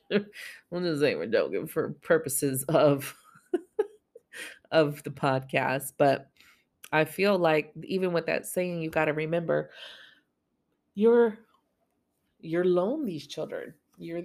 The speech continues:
you're the guide to these children for so many different reasons, but they're still not yours.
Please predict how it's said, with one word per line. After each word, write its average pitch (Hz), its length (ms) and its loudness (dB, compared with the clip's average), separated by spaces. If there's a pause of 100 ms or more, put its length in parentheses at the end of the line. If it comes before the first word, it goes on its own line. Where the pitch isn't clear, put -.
you're 160 160 -2
the 160 60 -2
guide 180 380 0
to 151 100 -6
these 160 180 -8
children 156 340 -4
for 147 160 -8
so 165 200 -4
many 156 180 -2
different 147 380 -6
reasons, 143 440 -4
but 139 160 -12
they're 147 100 -8
still 165 220 -4
not 147 220 -6
yours. 151 540 -4